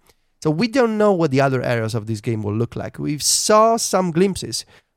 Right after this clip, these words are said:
after the Switch presentation, uh, but we haven't seen enough. So basically, what the, the, where we're at today is we've seen the big plateau, which is, you know, which has this sort of structure and this geographical,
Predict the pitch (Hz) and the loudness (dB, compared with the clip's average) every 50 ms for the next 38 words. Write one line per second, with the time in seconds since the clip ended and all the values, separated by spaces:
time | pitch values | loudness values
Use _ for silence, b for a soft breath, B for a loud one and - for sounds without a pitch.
0 | - - 143 147 - - 151 139 131 127 123 120 110 107 120 143 165 - - - | -4 -2 0 0 0 0 -2 -2 0 0 0 0 0 0 0 0 0 0 -2 -4
1 | 123 117 113 107 - 107 110 - - 120 117 107 b b b b b _ _ - | -4 -4 -4 -6 -8 -8 -10 -10 -10 -10 -10 -12 b b b b b _ _ -4
2 | 127 127 123 123 123 117 135 143 123 143 165 185 208 208 226 202 - - 190 147 | 0 0 2 2 2 2 0 0 2 4 4 4 4 4 2 0 0 0 0 0
3 | 117 120 - - - - - - - 139 131 131 135 175 208 226 - - 156 - | 0 0 0 -2 -4 -8 -8 -4 -4 -4 -2 0 2 2 2 2 0 -4 -6 -4
4 | 139 123 123 120 - - - 135 135 135 135 135 - - _ _ - 131 123 127 | -4 -4 -4 -4 -6 -6 -6 -6 -4 -4 -6 -8 -12 -18 _ _ -14 -10 -10 -10
5 | - - - - - _ 113 - _ _ _ _ _ - 143 147 139 165 185 202 | -10 -10 -14 -20 -20 _ -20 -20 _ _ _ _ _ -12 -6 -4 0 2 4 4
6 | 214 214 208 190 175 165 160 147 143 - - - _ _ _ - 165 175 170 _ | 4 4 2 2 2 2 2 0 -4 -6 -8 -14 _ _ _ 2 2 2 2 _
7 | - - 135 113 107 107 104 107 104 104 101 - - 123 120 120 123 120 - - | -6 -8 -6 -6 -4 -6 -6 -6 -8 -10 -10 -10 -8 -8 -6 -6 -6 -8 -10 -12
8 | b b b b b _ _ - 135 135 135 - - 226 247 233 196 180 202 - | b b b b b _ _ -6 -4 -4 -2 -2 -2 0 0 0 0 0 -2 -2
9 | - 170 160 147 - - 120 104 107 107 101 110 123 - 127 120 107 - - - | -2 -4 -4 -2 -2 -2 -2 0 0 0 -2 -2 -4 -2 -2 -2 -2 -4 -6 -10
10 | _ _ - 147 139 131 117 113 - 139 139 - - 147 131 127 - - 127 127 | _ _ -6 -4 -2 -2 -2 -2 -4 -6 -6 -6 -4 -2 -2 -2 -2 -4 -6 -4
11 | 113 - - - - 160 156 143 - - - - 160 120 - - - - 127 120 | -4 -6 -4 0 0 2 2 0 -2 -4 -4 -2 -2 -2 -2 -2 -2 0 0 0
12 | 120 - - 123 117 113 117 117 107 - - - 131 117 113 120 127 117 117 135 | 0 -2 -2 -4 -6 -4 -6 -6 -8 -8 -12 -16 -12 -8 -4 -4 -2 0 0 0
13 | 131 135 131 - 147 127 139 123 117 110 104 | 2 0 0 -2 -4 -2 0 0 0 0 -4